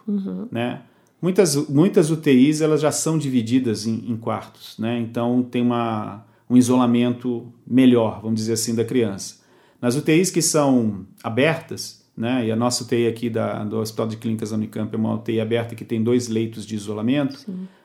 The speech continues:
Speaker 2: A gente, basta você fazer uma, uma, um isolamento de contato, onde você coloca um, um capote, luva, né? E um distanciamento adequado, que ele não vai ser transmitido,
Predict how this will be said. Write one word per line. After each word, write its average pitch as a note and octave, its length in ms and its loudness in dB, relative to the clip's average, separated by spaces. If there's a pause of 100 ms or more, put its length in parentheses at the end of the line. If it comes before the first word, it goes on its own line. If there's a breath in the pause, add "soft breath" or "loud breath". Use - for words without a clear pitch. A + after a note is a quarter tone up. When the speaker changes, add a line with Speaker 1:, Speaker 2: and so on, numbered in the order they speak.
(100 loud breath)
Speaker 2:
A A#2+ 140 -2
gente, C3+ 280 0
basta D3 360 2
você C#3+ 260 0
fazer B2+ 320 -2
uma, B2 400 0
uma, A#2+ 280 -2
um A#2+ 120 -2
isolamento A#2+ 460 -2
de A2+ 40 -8
contato, A#2+ 600 -4 (500)
onde A2 160 -6
você A#2 100 -4
coloca A2+ 520 0
um, G#2+ 300 -6 (200)
um - 40 -12
capote, B2+ 760 2
luva, C3 720 2 (320 loud breath)
né? B2 280 0
E C3 80 4
um C3+ 60 8
distanciamento C3 960 2
adequado, B2+ 680 2 (360 soft breath)
que C#3 220 2
ele C3+ 140 4
não C3+ 160 4
vai B2+ 240 2
ser C3 180 -2
transmitido, B2 640 -2